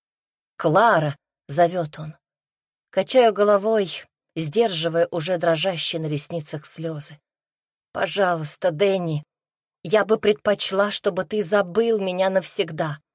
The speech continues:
чем совершил подобную глупость". Он стоит совсем рядом, так близко, что я чувствую спиной тепло его груди и слышу его дыхание.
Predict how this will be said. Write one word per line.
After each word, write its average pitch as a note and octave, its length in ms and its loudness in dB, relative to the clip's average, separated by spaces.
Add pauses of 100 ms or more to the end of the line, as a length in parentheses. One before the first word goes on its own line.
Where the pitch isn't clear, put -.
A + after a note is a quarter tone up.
(180)
чем F#3 220 0
совершил F#3 640 -2
подобную E3+ 600 2
глупость". D#3+ 720 -8 (880)
Он D3+ 140 0
стоит D#3 340 -6
совсем D#3 360 -6
рядом, D#3 420 -12 (400)
так F3+ 240 -4
близко, G3+ 420 -6
что D#3+ 200 -8
я E3 160 -2
чувствую E3 540 -8
спиной F3 500 -10
тепло D#3+ 380 -8
его D#3 240 -4
груди D#3 480 -8 (320)
и D#3 100 0
слышу F3 480 -6
его D#3 220 -6
дыхание. D#3 680 -12